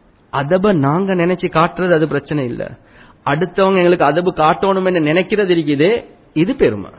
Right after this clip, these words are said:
கண்ணியத்துக்குரிய பெரியோர்களே, சகோதரர்களே, இப்ப அவருக்குரிய உசூல் என்ன தெரியுமா? அடே, அவர் ஒரு மூத்த மனுஷன்,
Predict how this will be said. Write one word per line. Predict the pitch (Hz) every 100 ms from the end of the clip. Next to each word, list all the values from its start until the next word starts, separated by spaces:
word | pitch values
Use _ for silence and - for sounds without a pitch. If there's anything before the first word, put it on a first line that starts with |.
| - - - - _ _ _ _ _ _ - _ _ _ _ _ _ _ 156
கண்ணியத்துக்குரிய | 226 302 302 247 262
பெரியோர்களே, | 175 202 240 233 226 202
சகோதரர்களே, | - 180 196 202 180 165 175 214 226
இப்ப | 233 285
அவருக்குரிய | 208 233 320 311 320 294
உசூல் | 277 330 320
என்ன | 277 240
தெரியுமா? | 196 170 160 196 -
அடே, | - 151
அவர் | 139 143
ஒரு | 143 143
மூத்த | 139 143 147
மனுஷன், | 135 131 135 127 123